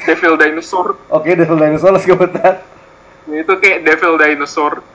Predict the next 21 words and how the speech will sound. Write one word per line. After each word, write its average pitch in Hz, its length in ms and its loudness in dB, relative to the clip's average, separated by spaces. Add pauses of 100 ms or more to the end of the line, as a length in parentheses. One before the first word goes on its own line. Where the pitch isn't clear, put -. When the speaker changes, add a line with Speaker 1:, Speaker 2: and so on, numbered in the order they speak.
(220)
Speaker 1:
rahangnya 165 640 0
digigit 160 480 -10
terus 160 280 -8
dilepas 185 520 -2
tuh 202 160 -12
gue 202 160 -2
udah 160 80 -2
kayak, 165 240 -8
"Anjir." - 1000 -6 (2250)
And 160 180 -4
here 214 200 0
I 190 220 4
thought 180 300 -2
Kong 180 240 0
ngebelah 160 520 0
dua 165 280 -4
mulut 160 320 -6
T-Rex 170 440 -4
tuh 196 80 -8
udah 160 120 -2
brutal. 147 640 -2